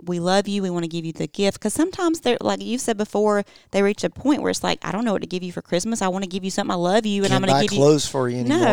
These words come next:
Speaker 2: anymore.
Speaker 1: and so I wanna do something for you, nice. And so they, they offer financial, "Hey, let me give you this gift."
Speaker 2: Right.
Speaker 1: That's very different than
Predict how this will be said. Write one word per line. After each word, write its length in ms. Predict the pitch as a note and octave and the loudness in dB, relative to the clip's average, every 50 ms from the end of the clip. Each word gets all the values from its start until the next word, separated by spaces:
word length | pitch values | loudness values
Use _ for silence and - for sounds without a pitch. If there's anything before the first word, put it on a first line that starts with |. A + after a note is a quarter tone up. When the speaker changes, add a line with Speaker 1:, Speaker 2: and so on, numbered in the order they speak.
| G3 | 4
Speaker 2:
anymore. 160 | F#3 F#3 - - | 4 2 2 0
Speaker 1:
and 120 | G#3 G#3 | -2 0
so 120 | - A3+ | 0 2
I 40 | G#3+ G#3 | 2 2
wanna 180 | G#3+ A3+ G#3+ | 2 0 -2
do 160 | G3 G#3+ A3+ | -2 -2 -2
something 300 | A3+ - G#3+ G#3 G#3 G3 F#3+ | 0 -2 -2 -4 -6 -8 -8
for 240 | - F#3+ F#3+ F#3+ G3+ | -6 -4 -2 -2 -2
you, 220 | G3 G3+ A3 A3+ | -4 -4 -4 -4
nice. 400 | A3 G#3 G3 G3 G#3 A3+ A3+ - | -4 -4 -2 -2 -2 -2 -4 -4
And 60 | G#3 G3+ | -6 -6
so 80 | - G#3+ | -4 0
they, 260 | G#3 G3+ G3+ G3+ - - - | 0 0 0 0 -2 -4 -2
they 220 | - G3 G3+ G3+ | -2 0 0 2
offer 440 | - F#3+ G3 G3 - - G3 G3 G3 - _ _ _ _ _ _ _ | 2 0 0 0 0 -2 -2 -4 -4 -6 _ _ _ _ _ _ _
financial, 560 | - A3 A3+ A3+ A3+ A#3+ A#3 - - - - | -2 0 0 0 0 0 0 0 -2 -2 -2
"Hey, 220 | G#3 A3 B3 B3+ A#3 | 0 0 0 2 0
let 120 | G#3 G3+ | 0 -2
me 80 | G#3+ G3 | -4 -4
give 220 | F#3+ G#3+ A#3 A3 | -2 -2 -2 -2
you 100 | G#3+ A3 | -2 -4
this 180 | G3+ G3+ - - | -4 -4 -6 -4
gift." 360 | - E4+ D#4 G3 - - - _ - | -4 -2 -2 -2 -2 -4 -10 _ -12
Speaker 2:
Right. 200 | A#2 A2 G#2+ G#2+ - | -10 -10 -8 -6 -4
Speaker 1:
That's 180 | A3+ G3+ - | -4 -4 0
very 260 | - F#3+ G3+ A#3 C4+ C#4 | 2 4 4 4 4 4
different 560 | A3+ C4+ C4+ C4 - G#3 G3 F#3 F#3 - - | 4 4 4 4 2 -2 -4 -4 -6 -8 -6
than 440 | - F#3+ F#3 F3+ F3 F3 F3+ F3+ | -4 -2 0 0 0 -2 -2 -4